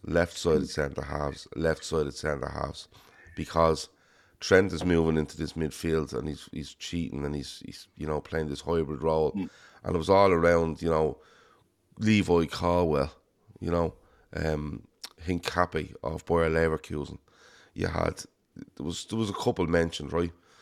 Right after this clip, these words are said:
Speaker 1: Um, and now all of a sudden everyone's going, "Oh yeah, yeah, Aït-Nouri, um, Alphonso Davies," and they're all left backs.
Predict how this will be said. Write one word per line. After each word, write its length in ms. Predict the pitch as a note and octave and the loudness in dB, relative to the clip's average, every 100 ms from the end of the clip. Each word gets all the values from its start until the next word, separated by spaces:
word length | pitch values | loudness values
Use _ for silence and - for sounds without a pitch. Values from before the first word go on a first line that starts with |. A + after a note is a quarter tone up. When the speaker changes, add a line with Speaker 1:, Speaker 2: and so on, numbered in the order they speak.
| - - | -20 -6
Speaker 1:
Um, 380 | - E2+ E2 - _ _ _ _ _ _ _ _ - | -2 0 -2 -6 _ _ _ _ _ _ _ _ 0
and 140 | G#2+ | 4
now 180 | B2+ D3+ | 8 10
all 140 | C#3+ C3+ | 10 10
of 80 | |
a 60 | A2 | 6
sudden 320 | - B2 A2 | 2 2 4
everyone's 360 | G2+ G2+ G2 F2 | 4 4 0 2
going, 300 | F#2+ F2 D2+ - - | 4 4 2 -4 -14
"Oh 160 | - C3+ | -8 -4
yeah, 240 | B2+ A2+ - - | -4 -4 -8 -6
yeah, 240 | G#2 G#2+ E2+ _ - | 2 2 0 _ 0
Aït-Nouri, 600 | G#2+ G2 G2+ G#2+ G2 F2+ - - - - | 2 4 4 6 4 2 -4 -20 -20 -6
um, 360 | F#2 F2+ E2+ - - | 2 4 4 -4 -4
Alphonso 520 | - G2+ A#2 A2+ G#2 G2+ | -2 2 4 4 2 -2
Davies," 480 | G#2 G#2+ F2 - - | 0 -2 -2 -6 -4
and 180 | E2+ | -2
they're 80 | G#2+ | 2
all 100 | B2+ | 2
left 200 | G#2 A2 | 2 0
backs. 340 | D#2+ - - | -4 -10 -14